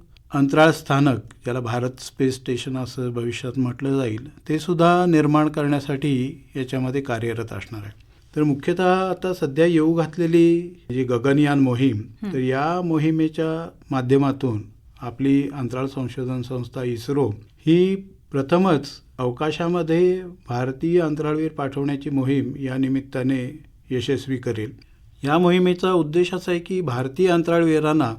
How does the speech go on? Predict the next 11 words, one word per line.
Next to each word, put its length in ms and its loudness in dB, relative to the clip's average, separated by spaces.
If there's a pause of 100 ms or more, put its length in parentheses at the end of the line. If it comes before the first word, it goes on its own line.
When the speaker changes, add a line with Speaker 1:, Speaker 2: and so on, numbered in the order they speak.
(260)
Speaker 1:
चारशे 400 -2
किलोमीटरच्या 960 0
कक्षेमध्ये 680 -2
पृथ्वीच्या 880 0
पासून 360 -4
पाठवणं 520 -2 (600)
आणि 340 -2
सुरक्षितपणे 960 -2 (200)
परत 260 8
आणणे 260 2
आहे. 300 -10